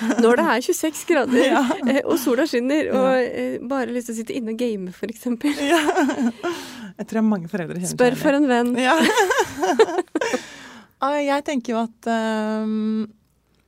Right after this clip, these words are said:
Speaker 2: man kan jo lage noen avtaler med barna sine, og kanskje er, ser de avtalene litt annerledes ut når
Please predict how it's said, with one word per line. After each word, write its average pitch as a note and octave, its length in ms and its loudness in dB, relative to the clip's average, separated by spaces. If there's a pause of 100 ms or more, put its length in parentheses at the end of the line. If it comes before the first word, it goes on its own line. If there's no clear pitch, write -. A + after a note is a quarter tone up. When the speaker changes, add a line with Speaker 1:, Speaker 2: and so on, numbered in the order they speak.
Speaker 2:
man A#3+ 200 2
kan A3+ 180 2
jo C4 80 2
lage F#3+ 320 2
noen G#3+ 220 0
avtaler E3+ 500 -2
med F3+ 140 -2
barna E3 260 -4
sine, F#3 380 -2
og D4 100 -2
kanskje G#3 380 -2
er, - 100 -4
ser G3+ 320 -4
de G3 80 0
avtalene E3+ 540 -2
litt G3 260 -4
annerledes D#3 540 -6
ut F3 260 -6
når F#3 280 0